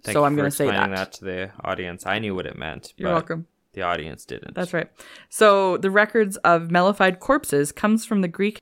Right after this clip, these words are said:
Speaker 2: historian Herodotus, who was writing in the fourth century B C E and recorded that the Assyrians used to embalm their dead with honey.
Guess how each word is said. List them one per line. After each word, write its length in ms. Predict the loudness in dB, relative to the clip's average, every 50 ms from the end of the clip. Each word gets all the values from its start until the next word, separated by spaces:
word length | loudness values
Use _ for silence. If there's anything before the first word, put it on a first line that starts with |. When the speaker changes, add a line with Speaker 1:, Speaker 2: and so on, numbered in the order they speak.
| -6
Speaker 2:
historian 580 | -4 -4 -2 4 6 6 6 6 4 0 -4 -6
Herodotus, 720 | 0 4 6 6 6 6 6 4 4 2 0 -6 -6 -8 -16 _ -20 -20 _ _ _
who 60 | 2 4
was 180 | 4 4 6
writing 320 | 4 4 4 6 4 2 2
in 140 | 4 2
the 80 | 0 0
fourth 300 | 0 0 0 0 0 0
century 400 | 0 -2 -2 -2 -2 -2 -4 -4
B 180 | -4 -4 -6 -6
C 260 | -6 -6 -8 -8 -4 -4
E 260 | -4 -2 -4 -6 -10 _ _ _
and 120 | _ 2 2
recorded 380 | 2 4 6 4 6 6 4
that 120 | 0 0 0
the 140 | 0 -2 -2
Assyrians 680 | -2 -2 -4 -2 0 2 2 2 2 0 0 -2 -2
used 220 | -2 -2 -4 -2 0
to 140 | 2 4
embalm 400 | 4 4 4 4 4 4 4 2
their 160 | 2 2 0 0
dead 240 | 0 0 0 0
with 120 | 0 -2 0
honey. 380 | 2 2 2 2 2 -2 -8